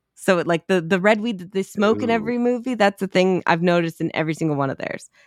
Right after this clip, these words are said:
Speaker 1: That's one stuff that connects it. But there's other little fun things, and I just find that so cool that there's, like,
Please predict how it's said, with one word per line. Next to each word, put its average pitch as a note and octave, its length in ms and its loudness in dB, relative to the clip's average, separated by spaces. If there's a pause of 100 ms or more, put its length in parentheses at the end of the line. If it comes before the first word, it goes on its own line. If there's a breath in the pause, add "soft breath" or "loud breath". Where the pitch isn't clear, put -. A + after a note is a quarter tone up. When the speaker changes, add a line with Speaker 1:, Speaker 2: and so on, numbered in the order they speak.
(180 soft breath)
Speaker 1:
That's E3 280 0
one E3+ 340 0
stuff - 340 -6
that - 140 -6
connects C3+ 400 -4
it. - 220 -12 (400)
But F3+ 140 0
there's F#3+ 180 2
other A#3 240 4
little A3 300 2
fun G#3+ 340 0
things, G3 460 0
and F3+ 100 2
I F3 100 4
just E3+ 240 -2
find F3+ 280 4
that E3 260 0 (340)
so B3 300 2
cool B3 260 0
that F3+ 120 -6
there's, E3+ 240 -4 (100)
like, D#3+ 220 0